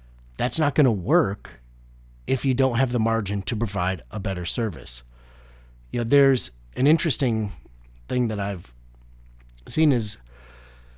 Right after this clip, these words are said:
if you have a widget for a hundred dollars and somebody else has a widget for a thousand dollars, that other widget is likely to sell as good or better because there's perceived value built into that.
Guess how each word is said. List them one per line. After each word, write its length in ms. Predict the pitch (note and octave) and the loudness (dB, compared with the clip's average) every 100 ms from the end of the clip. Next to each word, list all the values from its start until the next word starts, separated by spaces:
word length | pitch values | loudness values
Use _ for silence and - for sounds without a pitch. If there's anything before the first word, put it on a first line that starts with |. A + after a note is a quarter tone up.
| - - - - - - | -20 -20 -20 -20 -20 -8
if 220 | - C#3+ | -4 0
you 300 | E3 F3+ F3+ | 4 6 6
have 420 | C#3 - - D#3 | 2 -2 0 2
a 40 | D3 | 2
widget 320 | A#2+ C3 G2 | 2 0 -2
for 180 | - A2 | -4 -2
a 60 | |
hundred 300 | F#2+ C3+ A2 | 0 0 0
dollars 560 | F#2+ F2+ G#2 C#3 C#3 - - - - - - - - - - - - - - - - - | 0 0 0 0 0 -4 -8 -20 -20 -20 -20 -20 -20 -20 -20 -20 -20 -20 -20 -20 -20 -6
and 160 | A#2 A#2 | 0 2
somebody 300 | C3 A#2+ A#2 | 2 2 0
else 160 | A#2 | 0
has 160 | B2+ G#2 | 0 -2
a 40 | |
widget 280 | G2+ G#2 G#2+ | -2 -2 -4
for 160 | - G2 | -6 -6
a 40 | |
thousand 420 | - F#2+ G2 A#2+ | -4 -4 -2 -2
dollars, 440 | A#2 B2 C3+ C3 - - - - - - - - | 0 -2 -2 -4 -8 -14 -20 -20 -20 -20 -20 -8
that 180 | C3+ - | -8 -2
other 180 | F3 A3 | 2 4
widget 400 | C#3 D#3+ C3+ F#2+ | 4 4 2 -2
is 180 | G#2+ G2+ | -4 -2
likely 400 | A#2+ D3 B2+ G2+ | 0 0 0 0
to 80 | |
sell 560 | F#2+ - C3 A2+ F#2+ F#2+ - - - - | 2 2 0 -2 -4 -6 -14 -20 -14 -2
as 220 | B2+ A#2+ | 0 2
good 180 | C3 A2+ | 0 0
or 80 | G2 | -2
better 560 | F#2 C3+ C#3+ F#2+ G#2 - - - | -2 0 0 0 -4 -10 -20 -12
because 300 | - - C3+ | -6 0 2
there's 160 | A#2 A2 | 2 -2
perceived 420 | - G#2+ B2+ G#2+ | -4 -2 -2 -4
value 340 | G2 A2+ A2+ G2+ | -4 -2 -2 -2
built 280 | F#2 F#2 | -4 -6
into 260 | B2+ C3 - | -2 -2 -4
that. 240 | C#2+ B1+ | -8 -10